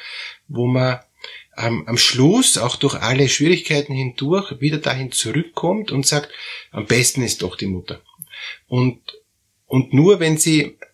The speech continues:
narzisstisch angefüttert wird, also es ist dann nicht ein schwer, ein schwer ausgeprägter Narzissmus bei der Mutter,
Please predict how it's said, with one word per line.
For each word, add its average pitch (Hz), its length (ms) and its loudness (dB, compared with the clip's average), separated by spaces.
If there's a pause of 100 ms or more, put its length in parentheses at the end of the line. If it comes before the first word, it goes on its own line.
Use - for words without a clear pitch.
(260)
narzisstisch 127 720 0
angefüttert 143 680 0
wird, 214 220 4
also 117 160 -2
es 113 100 -2
ist 120 180 -4
dann 110 80 -2
nicht 110 220 -4
ein 104 120 -4
schwer, - 320 -2
ein - 100 -4
schwer - 280 2
ausgeprägter 123 500 -2
Narzissmus 131 540 -2
bei 123 120 0
der 117 120 -4
Mutter, 135 400 -2